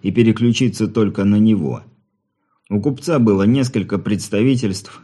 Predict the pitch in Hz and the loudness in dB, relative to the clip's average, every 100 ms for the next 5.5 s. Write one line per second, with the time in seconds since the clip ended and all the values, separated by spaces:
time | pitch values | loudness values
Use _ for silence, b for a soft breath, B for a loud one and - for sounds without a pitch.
0 | - 135 127 101 98 92 90 87 - 127 | -6 -4 -2 -2 0 0 0 -4 -2 0
1 | 127 120 104 90 80 147 151 95 87 90 | 2 2 2 0 -4 -6 -2 -4 -2 0
2 | 92 - 90 85 76 - b b b - | -2 -2 -4 -4 -6 -12 b b b -4
3 | 117 101 85 98 117 110 104 - 87 85 | 2 4 4 2 2 -2 -4 -6 -4 -4
4 | 85 78 90 92 120 - 113 101 104 104 | -4 -4 -4 -2 -4 -2 -2 0 2 2
5 | 98 104 98 80 | 2 2 0 -4